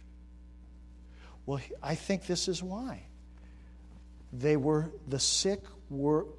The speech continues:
didn't come under their own power. They were carried there. They were brought there, the text says. And so I imagine what's happening. I think the image is this. The sick are laying down, and Jesus i-, is walking in their midst.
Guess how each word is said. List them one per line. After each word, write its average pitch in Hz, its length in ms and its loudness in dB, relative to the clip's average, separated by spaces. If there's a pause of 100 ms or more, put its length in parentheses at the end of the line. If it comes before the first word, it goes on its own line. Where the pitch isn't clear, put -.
(140)
didn't 175 200 2
come 214 280 -2
under 208 160 2
their 170 160 -2
own 185 100 -2
power. 226 380 -2
They 139 120 4
were 165 120 -2
carried 233 520 -4
there. 110 160 -2
They 135 120 2
were 175 140 4
brought 208 380 -2
there, 120 160 -2
the 104 120 -10
text - 380 -6
says. - 340 -10 (400)
And 165 180 2
so 180 200 10
I 175 180 10
imagine 190 520 8 (280)
what's 175 240 10
happening. 190 340 8
I 160 60 8
think 175 220 2
the 175 140 4
image 196 340 8
is 202 100 6
this. - 400 4 (320)
The 156 80 6
sick 208 340 10
are 156 120 8
laying 170 520 8
down, 196 400 -2 (960)
and 151 160 6
Jesus 196 580 6 (120)
i-, 156 120 2 (460)
is 139 180 4
walking 190 920 2
in 165 200 0
their 165 160 0
midst. 165 540 -4